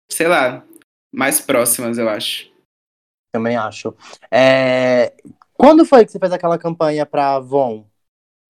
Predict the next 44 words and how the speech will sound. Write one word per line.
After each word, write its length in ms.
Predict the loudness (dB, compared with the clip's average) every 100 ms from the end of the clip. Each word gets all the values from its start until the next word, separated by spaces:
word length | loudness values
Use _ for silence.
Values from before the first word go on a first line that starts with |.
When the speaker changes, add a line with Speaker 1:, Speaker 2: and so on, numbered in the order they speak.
| _ _ _ _ _ _ _ -10
Speaker 1:
Foi 220 | -4 -2
em 80 | 0
dois 180 | 0 0
mil 120 | 2
e 40 |
dezoito, 520 | 0 0 0 -2 -4 -6
na 160 | -4
época 240 | -4 -4 -4
da 140 | -4
Copa. 560 | -2 -4 -4 -8 -10 -12 _ _ _ _ _ -10
Foi 120 | -6
bem 140 | 0 2
Speaker 2:
Eu 60 |
Speaker 1:
na 60 | 4
Speaker 2:
não 80 | 4
Speaker 1:
época 140 | 0
da 220 | -2 -6 -10 _ _ _ _ _ _ _ -6
Speaker 2:
Ah, 320 | -2 -2 -6 -18 _ _
foi 120 | -2
na 80 | 0
Speaker 1:
É, 20 |
Speaker 2:
época 120 | 2
Speaker 1:
foi 60 | 2
Speaker 2:
da 0 |
Speaker 1:
bem 120 | 4
na 140 | 4
Speaker 2:
Copa? 60 | 4
Speaker 1:
época 200 | 0 0
da 120 | -2
Copa 280 | 0 -2 -2
mesmo, 280 | -2 -2 -2
porque 140 | -4
eu 60 | -2
lembro 280 | -2 -4 -6
que 120 | -4
estreou 600 | -4 -2 0 2 2 0
na, 360 | 0 0 0
no 100 | 0
intervalo 460 | -2 -4 -2 0 0
de 100 | -4
um 80 | -8
jogo 220 | -8 -8
de 100 | -10
futebol. 560 | -10 -10 -6 -6 -6